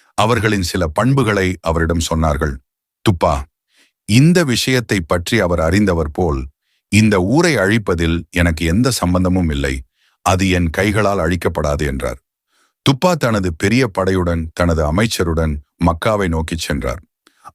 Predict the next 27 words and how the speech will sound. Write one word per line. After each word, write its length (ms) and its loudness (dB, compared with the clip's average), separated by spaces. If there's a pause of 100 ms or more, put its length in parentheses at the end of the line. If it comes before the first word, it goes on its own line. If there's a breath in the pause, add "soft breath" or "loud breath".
அவர் 200 0 (100)
லட்சக்கணக்கான 760 0 (140)
ஆட்கள் 360 0
மற்றும் 300 -2
குதிரை 300 4
வீரர்கள், 400 -2 (500 soft breath)
அவர் 360 2
தனிப்பட்ட 480 2
முறையில் 480 0 (360)
நாடுகளிலிருந்து 840 4 (120)
தேர்ந்தெடுத்த 520 2 (140)
ஒரு 180 2
லட்சம் 400 -2
அறிஞர்கள் 460 0 (440 loud breath)
மற்றும் 320 2
ஞானிகள் 500 2
கொண்ட 160 0 (120)
படையை 360 2
வழிநடத்தினார். 640 -2 (360)
துப்பா 280 2 (120)
மக்கா 260 -2 (100)
நகரை 280 0 (100)
அடைந்ததும் 500 0 (400)
அங்குள்ள 280 2 (100)
மக்களை 360 -2
பற்றி 220 -2 (100)
கேட்டார். 360 -2